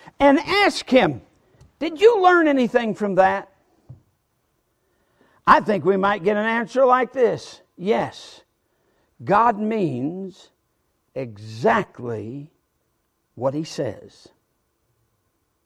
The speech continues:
And we are to obey it.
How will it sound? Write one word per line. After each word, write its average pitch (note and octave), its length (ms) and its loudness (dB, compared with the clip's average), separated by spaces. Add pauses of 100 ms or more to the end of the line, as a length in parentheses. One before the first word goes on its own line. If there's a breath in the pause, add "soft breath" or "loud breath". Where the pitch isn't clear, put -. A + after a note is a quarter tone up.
(640)
And B2 340 -10
we D3 680 -8 (300)
are B2+ 180 -6
to C3+ 260 -6
obey F#3+ 300 -8
it. - 260 -18